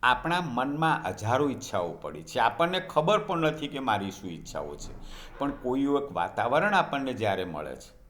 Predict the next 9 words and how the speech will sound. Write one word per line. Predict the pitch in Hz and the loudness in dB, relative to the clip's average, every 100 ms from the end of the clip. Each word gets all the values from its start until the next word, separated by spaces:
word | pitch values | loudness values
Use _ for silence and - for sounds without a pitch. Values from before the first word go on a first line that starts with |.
| - - - - - - | -20 -20 -20 -20 -20 0
ત્યારે | 123 127 | 2 4
ઈચ્છાઓ | 123 107 - 110 113 | 2 -4 0 2 4
ઉદ્ભવે | 101 82 - 87 73 69 | 0 -4 -6 -8 -6 -10
છે, | - - - - - - - - | -14 -20 -20 -20 -20 -20 -20 -6
સંજોગો | 120 120 120 131 120 107 | -4 -2 -2 -2 0 -2
અનુકૂળ | 104 139 151 151 - | -2 -4 -2 -2 0
થાય | 165 135 - - - - - | 2 2 2 -12 -20 -20 -4
ત્યારે | 110 113 | -2 0
ઈચ્છાઓ | 123 101 - 98 117 185 | -2 -6 -4 0 0 -2